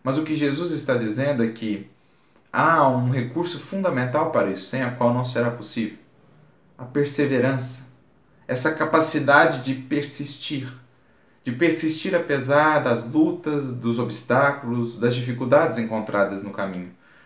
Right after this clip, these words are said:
porque certamente os encontraremos, fazem parte do processo. Mas nós aprendemos com Cristo que vencedor não é aquele que não cai, não é aquele que não se equivoca.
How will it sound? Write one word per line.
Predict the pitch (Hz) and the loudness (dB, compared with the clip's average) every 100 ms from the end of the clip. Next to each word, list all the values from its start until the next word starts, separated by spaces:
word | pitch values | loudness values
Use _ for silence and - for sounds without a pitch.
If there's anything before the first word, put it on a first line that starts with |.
| _ - | _ -8
porque | 117 139 | -4 -2
certamente | - 156 156 135 120 107 127 - | 2 2 2 0 0 2 0 0
os | 117 | -6
encontraremos, | 107 107 - 110 117 92 90 - - _ _ _ | -6 -8 -2 0 0 -2 -8 -18 -20 _ _ _
fazem | - 120 117 113 | 2 2 2 2
parte | 127 135 - | 4 4 2
do | 107 | -6
processo. | - 101 - - - - - _ _ _ _ _ _ - | -4 -6 -6 -10 -10 -16 -18 _ _ _ _ _ _ -4
Mas | 127 | -2
nós | 147 170 | 2 4
aprendemos | 165 - 139 143 190 156 | 4 4 2 2 2 -2
com | - 156 147 | -6 -8 -8
Cristo | - 117 107 - - - - _ _ _ _ _ _ | -4 -2 -2 -6 -14 -20 -20 _ _ _ _ _ _
que | - 131 | -2 -2
vencedor | 123 196 196 147 117 127 156 - - - _ _ _ | 0 0 0 -2 0 4 4 4 -4 -20 _ _ _
não | 180 208 | -8 -2
é | 220 | -2
aquele | - 131 113 | 0 0 0
que | 117 | -2
não | 104 98 | -4 -6
cai, | - 101 85 - - _ _ _ _ _ _ _ _ - | -4 -2 -2 -4 -16 _ _ _ _ _ _ _ _ -4
não | 170 | 0
é | 208 | 2
aquele | 170 - 160 143 | 2 2 2 2
que | - 139 135 | -2 0 2
não | 127 123 | 2 0
se | - | -4
equivoca. | 117 113 107 104 95 - | -4 -6 0 2 2 -2